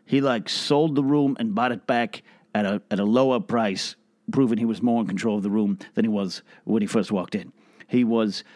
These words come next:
uh, he and Gil, Gil, Gil Gerard, uh, who was on the T V side at the time, might have been two of the most, uh, charismatic, uh, individuals,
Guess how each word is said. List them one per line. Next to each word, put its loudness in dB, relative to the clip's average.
uh, -4
he 4
and 0
Gil, 2
Gil, 2
Gil 2
Gerard, -2
uh, 0
who 0
was 0
on 0
the 0
T 2
V 2
side -4
at -10
the -20
time, -6
might 2
have 0
been 2
two 0
of 2
the 2
most, 0
uh, -10
charismatic, 0
uh, -8
individuals, -2